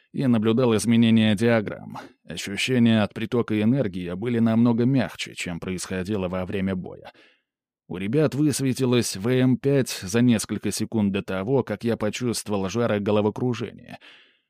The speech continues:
Вот тебе и шестая. Примите поздравления.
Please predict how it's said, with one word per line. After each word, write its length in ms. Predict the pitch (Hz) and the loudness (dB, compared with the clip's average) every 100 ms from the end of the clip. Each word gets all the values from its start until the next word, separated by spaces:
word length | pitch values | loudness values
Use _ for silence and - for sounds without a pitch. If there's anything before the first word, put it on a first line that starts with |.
| _ _ | _ _
Вот 300 | - 151 147 | -8 -8 -2
тебе 300 | 147 135 139 | 0 4 4
и 60 | 127 | 4
шестая. 640 | 131 - - 71 58 - - | 2 -2 -6 -14 -14 -18 -12
Примите 440 | - 131 131 131 | -4 2 2 2
поздравления. 840 | 120 104 101 104 87 65 50 50 | 0 -2 0 -2 -4 -12 -18 -20